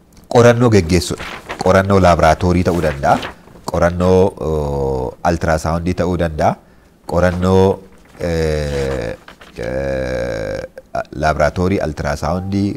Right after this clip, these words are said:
raajii ta'uu danda'a. Qorannoo laaboraatoorii keessattuu yeroo ammaa kana qorannoolee laaboraatoorii kana dura biyya keenya keessa hin jirre hamma sa-, naamunaa fudhannee yookiin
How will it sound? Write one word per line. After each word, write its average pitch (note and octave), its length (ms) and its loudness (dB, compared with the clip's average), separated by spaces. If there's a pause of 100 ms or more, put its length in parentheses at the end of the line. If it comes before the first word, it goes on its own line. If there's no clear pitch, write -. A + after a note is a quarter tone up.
raajii E2 400 0
ta'uu G2 240 0
danda'a. G2 400 2 (420)
Qorannoo A#2 480 0
laaboraatoorii F2+ 680 0
keessattuu C3+ 480 -4
yeroo C3 260 4
ammaa C3 220 0
kana C3+ 200 0
qorannoolee G#2 580 0
laaboraatoorii G#2 680 2
kana A#2 300 -2
dura A#2+ 180 2
biyya F#2+ 260 0
keenya G2+ 280 -2
keessa G#2 260 -2
hin F2 160 -6
jirre A2+ 260 2 (1000)
hamma C3+ 360 2 (240)
sa-, - 380 -2
naamunaa G#2+ 480 4
fudhannee G2+ 340 -2
yookiin G#2 280 -2